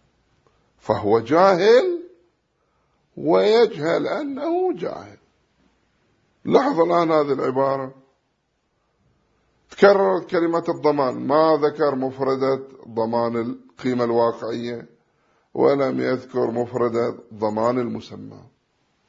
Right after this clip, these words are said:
فأنت تقرأ تفهم أن ضمان يضمن، لكن يضمن ماذا؟ ما تدري.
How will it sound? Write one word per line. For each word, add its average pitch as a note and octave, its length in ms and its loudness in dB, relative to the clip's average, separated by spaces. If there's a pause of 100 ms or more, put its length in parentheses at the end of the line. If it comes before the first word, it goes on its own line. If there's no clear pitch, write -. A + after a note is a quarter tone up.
(840)
فأنت F3+ 340 2
تقرأ D#3+ 680 0
تفهم E3+ 440 -4
أن D#3 180 -8
ضمان F#3 400 -6
يضمن، A#3 400 -6 (1700)
لكن G#2+ 300 0
يضمن C3 460 -2
ماذا؟ C#3 280 -4
ما C#3 280 -14
تدري. A2 260 -20